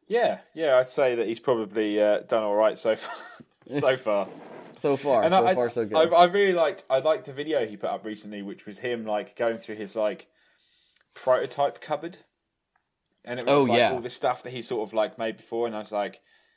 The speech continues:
Speaker 1: "That is awesome." To kind of see, like, all that stuff, you know, from way back and how far things have come as well. That's just, like, that's, that's so cool.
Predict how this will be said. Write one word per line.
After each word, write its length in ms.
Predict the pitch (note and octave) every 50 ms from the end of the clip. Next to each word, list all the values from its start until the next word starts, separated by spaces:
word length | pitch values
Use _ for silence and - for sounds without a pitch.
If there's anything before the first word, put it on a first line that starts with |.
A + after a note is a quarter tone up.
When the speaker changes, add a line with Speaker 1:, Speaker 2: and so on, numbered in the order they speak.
| _ _ _ _ _ _ _ -
Speaker 1:
"That 140 | A#2+ G#2+ G2
is 100 | G2 G2
awesome." 420 | G2 F#2+ F#2 - - F2 D#2 D2+ _ _ _ _ _ -
To 100 | C3 C3+
kind 220 | - D3+ C#3 B2
of 80 | A#2 -
see, 220 | - - C3+ B2+
like, 260 | A#2 G#2+ G#2+ G#2+ -
all 100 | A2+ A2+ A2
that 200 | G#2+ G2+ - -
stuff, 560 | - - A2+ G#2 G2+ - _ _ _ _ _ _ _ _ _ _ _ _ _ _ _ _ _ _ _ _ _ _ _ _ _ _ _ _ _ _ _ _ _ _ _ _ _ _ -
you 100 | D3 C3+
know, 80 | G#2 F#2+
from 280 | F#2+ - A2 G#2+ A#2 A#2
way 220 | A#2+ A#2+ A2+ G#2+
back 520 | G2 - A#2+ G#2+ F#2+ - - - - - _
and 300 | - - G#2+ G#2 G2 G2
how 260 | - - - B2 A2+ G#2+
far 260 | G#2+ - A#2 A2 G#2+
things 280 | - - G#2 G2 F#2+ -
have 80 | - -
come 260 | - A2 G#2+ G2 G2
as 100 | G2 -
well. 380 | - G2 F#2 F2 D#2 D2+ - _ _ _ _ _ _ _ _ _ _
That's 200 | - F2+ F2+ -
just, 180 | F2+ F2 - -
like, 260 | F2 E2+ - - _
that's, 320 | - - F2 F#2 - - _ _
that's 200 | F2+ F#2 - -
so 200 | - F#2+ F2+ F2
cool. 340 | - - F#2 - - -